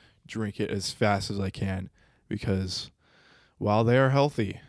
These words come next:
they do not taste that great when you're drinking them. And you're probably asking yourself, "Why would I, why would I go through all this pain to drink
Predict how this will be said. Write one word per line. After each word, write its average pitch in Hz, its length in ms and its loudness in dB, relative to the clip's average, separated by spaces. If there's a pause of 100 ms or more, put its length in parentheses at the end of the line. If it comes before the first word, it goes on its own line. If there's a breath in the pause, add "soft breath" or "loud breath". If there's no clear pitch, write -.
they 113 140 -6
do 120 120 2
not 147 220 0
taste 143 300 0
that 104 160 0
great 98 500 -2 (260)
when 110 140 -2
you're 98 220 0
drinking 101 480 -2
them. - 240 -16 (1600 loud breath)
And 107 300 0
you're 107 220 4
probably 147 560 2
asking 110 340 2
yourself, 92 420 -2
"Why 110 140 4
would 143 160 6
I, 113 200 6
why 123 260 -2
would 196 120 2
I 160 120 2
go 120 240 2
through 113 400 0
all 117 140 2
this 127 180 -2
pain 110 480 -8 (580 soft breath)
to - 100 -4
drink 104 500 2